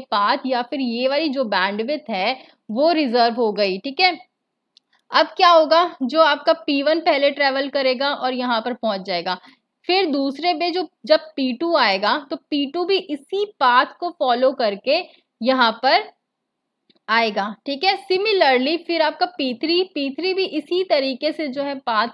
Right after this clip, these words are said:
फॉलो करेगा और इसी पाथ को फॉलो करके पी थ्री यहाँ पर आएगा, ठीक है। Then पी फ़ोर, पी फ़ाइव, पी सिक्स, तो यहाँ पर जो है एक डेडिकेटेड लिंक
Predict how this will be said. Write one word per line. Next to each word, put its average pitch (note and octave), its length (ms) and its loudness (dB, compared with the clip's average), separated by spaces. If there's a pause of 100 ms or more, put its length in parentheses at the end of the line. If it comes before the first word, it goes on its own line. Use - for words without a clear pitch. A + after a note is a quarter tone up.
फॉलो A3 300 -4
करेगा G#3+ 440 0 (400)
और D4+ 80 -6 (100)
इसी D#4+ 340 -2
पाथ B3+ 280 4
को C#4 80 -2
फॉलो A3+ 380 -2
करके A3 320 -4
पी B3+ 240 -6
थ्री B3 180 -6
यहाँ A#3 340 -2
पर G3+ 120 -2
आएगा, G3 300 0 (200)
ठीक F4+ 160 -4
है। G#4 100 -2 (380)
Then C#4+ 300 2
पी C#4+ 240 -4
फ़ोर, C#4 400 2
पी C4+ 280 -4
फ़ाइव, A#3+ 420 0 (440)
पी B3 160 -4
सिक्स, A#3 460 -6 (320)
तो F4+ 100 0
यहाँ B3+ 520 2 (120)
पर E4 120 6
जो C#4+ 160 -2
है D#4 180 2
एक D#4+ 280 -4
डेडिकेटेड A#3+ 840 -2
लिंक C4 500 -2